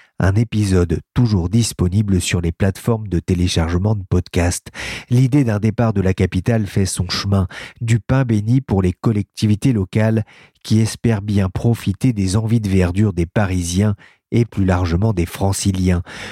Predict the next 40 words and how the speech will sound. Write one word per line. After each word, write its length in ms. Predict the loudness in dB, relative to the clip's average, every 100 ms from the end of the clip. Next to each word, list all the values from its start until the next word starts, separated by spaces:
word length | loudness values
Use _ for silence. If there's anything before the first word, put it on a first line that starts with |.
| -4
Le 160 | -2 0
site 300 | 0 -2 -2
Les 240 | -2 0
Écostart, 540 | 0 -2 -2 -2 -2 -4
site 340 | -2 -2 0
de 100 | 0
référence 600 | 0 0 0 0 0 -2
pour 220 | -4 -6
ceux 160 | -2 -2
qui 160 | -2 -4
font 160 | 0
leur 180 | 0 -2
premier 400 | -2 -4 0 -2
pas 180 | 0 -2
sur 200 | 0 -2
le 60 |
marché 280 | 0 0 0
du 140 | -2 -2
travail, 500 | 0 2 2 0 -4 -12 -20 -10
s'est 240 | -2 -2
penché 460 | 0 -4 -2 -2 0
dans 240 | 0 2
un 80 | 0
numéro 380 | 2 2 2 0
spécial 500 | 0 -4 0 0 0
à 80 | 0
paraître 420 | 0 0 -2 -2
vendredi 600 | 0 -2 0 0 0 -2 -4 -20 -8
dans 180 | -2 0
le 120 | 2
journal 360 | 0 -2 0 0
Les 220 | 0 -2
Échos 320 | -2 0 0 -2 -20 -20 -6
sur 260 | -2 0
ce 180 | 0 -4
phénomène 600 | -2 -2 0 0 -2 -2
d'exode 540 | 0 0 2 2 0 -2
vers 180 | 0
la 120 | 0 -2
province. 680 | -2 -2 0 0 -2 -6